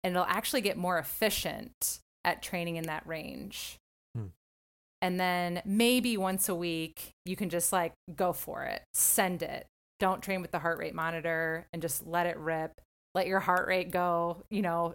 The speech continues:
Speaker 1: up
Speaker 2: Mm-hmm.
Speaker 1: above one ninety, whatever it's gonna be.
Speaker 2: Yeah.
Speaker 1: But it's, I just got, I just went back to it recently, and I'll usually wear the Apple Watch when I'm training, and I'll just have the heart rate function on there.
Speaker 2: Mm-hmm.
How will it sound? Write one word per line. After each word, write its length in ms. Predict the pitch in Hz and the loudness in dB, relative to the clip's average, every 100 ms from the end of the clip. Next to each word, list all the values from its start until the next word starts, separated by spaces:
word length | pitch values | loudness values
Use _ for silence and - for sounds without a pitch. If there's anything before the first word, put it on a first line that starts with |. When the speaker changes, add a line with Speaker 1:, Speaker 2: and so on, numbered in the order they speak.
| - | 0
Speaker 1:
up 100 | - | 0
Speaker 2:
Mm-hmm. 120 | 123 | 2
Speaker 1:
above 380 | 180 - 202 165 | 2 4 4 4
one 240 | 175 185 180 | 2 2 2
ninety, 420 | 170 175 180 170 | -2 0 0 0
whatever 340 | 170 175 170 | 0 0 0
it's 140 | 175 - | -2 -2
gonna 160 | 180 | -4
be. 400 | 165 165 165 165 170 _ _ _ _ - | -2 -4 -4 -6 -10 _ _ _ _ -10
Speaker 2:
Yeah. 180 | 107 107 - _ _ _ | -8 -10 -16 _ _ _
Speaker 1:
But 420 | 180 185 175 170 - _ | -2 0 2 2 -2 _
it's, 680 | 196 202 208 - - - - - | 2 2 4 6 6 4 -2 0
I 120 | 220 | 0
just 280 | 220 247 254 | 4 6 6
got, 260 | 330 277 277 | 6 4 4
I 80 | 202 | 0
just 200 | 202 - | 2 4
went 140 | 269 240 | 2 6
back 220 | 202 202 | 6 6
to 80 | 214 | -2
it 140 | 180 | -2
recently, 840 | 165 165 226 185 208 214 214 220 - _ _ _ _ _ _ _ - | -2 -2 -2 -2 -2 0 -2 -4 -8 _ _ _ _ _ _ _ -2
and 840 | 180 175 175 175 175 170 170 170 - - | 0 2 2 2 0 -2 -4 -6 -8 -2
I'll 240 | 190 190 | 2 2
usually 380 | 196 208 214 254 | 2 0 0 0
wear 180 | 233 214 | 2 2
the 140 | 185 | 2
Apple 340 | 160 160 185 175 | 2 2 2 4
Watch 340 | 175 180 - | 4 4 2
when 100 | 190 | -4
I'm 120 | 175 170 | -4 -4
training, 480 | 190 180 180 185 | -4 -2 -2 -2
and 100 | 170 | 0
I'll 100 | 170 | 0
just 200 | 170 175 | 0 -2
have 340 | - 175 175 156 | 2 4 4 2
the 80 | 165 | -2
heart 240 | 160 160 | -2 -2
rate 220 | 170 165 | -2 -2
function 600 | 185 180 - 185 185 190 - | -4 -4 -4 -4 -4 -4 -2
on 220 | 190 185 | -2 0
there. 360 | 185 190 196 - - - - | 0 0 -2 -6 -20 -18 -6
Speaker 2:
Mm-hmm. 160 | 120 | -2